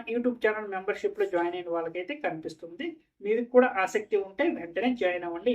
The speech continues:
ఎలాంటి ఫోర్స్ అనేది లేదు. మీ దగ్గర ఎలాంటి రేర్ కాయిన్స్ అయినా, ఇప్పుడు నేను చెప్పే ఏ కాయిన్స్ అయినా ఐదు వందల రూపాయల కంటే ఎక్కువ విలువ చేసే కాయిన్సే చెప్తున్నా. అలాంటి కాయిన్సే నేను తీసుకుంటా. యాభై, వంద, రెండు, మూడు వందల విలువ చేసే కాయిన్ అయితే తీసుకోను. అలాంటి విలువ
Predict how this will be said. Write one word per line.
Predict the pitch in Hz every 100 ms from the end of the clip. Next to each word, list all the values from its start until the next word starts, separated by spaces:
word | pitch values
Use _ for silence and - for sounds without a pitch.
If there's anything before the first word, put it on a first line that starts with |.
| 190
ఎలాంటి | 185 226 247 269 -
ఫోర్స్ | 190 196 196
అనేది | 185 180 170
లేదు. | 170 202 302 - -
మీ | 240 240
దగ్గర | 254 233
ఎలాంటి | 240 247 220
రేర్ | 226 240 233
కాయిన్స్ | 208 190 185
అయినా, | 175 180 _ _ _ 220
ఇప్పుడు | 262 233
నేను | 254 262
చెప్పే | 269 277 233 247
ఏ | 254
కాయిన్స్ | 247 233 220
అయినా | 247 196 208
ఐదు | 214 247
వందల | 240 247 233
రూపాయల | 220 202 -
కంటే | - 302 - 415
ఎక్కువ | - 302
విలువ | 269 247 240
చేసే | 226 -
కాయిన్సే | 196 196 311 320
చెప్తున్నా. | 403 - - 359 - - - -
అలాంటి | 202 247 247 247
కాయిన్సే | 247 339 330
నేను | 254 208
తీసుకుంటా. | - - 180 180 180 _ _ 214
యాభై, | 214 226 240 240 233 214
వంద, | 220 233 214
రెండు, | 214 233
మూడు | 226 214
వందల | 208 202
విలువ | - 202
చేసే | - 202
కాయిన్ | 180 180 185
అయితే | 254 240
తీసుకోను. | 214 - 170 160 160 - _ _ - 214
అలాంటి | 247 247 226
విలువ | 254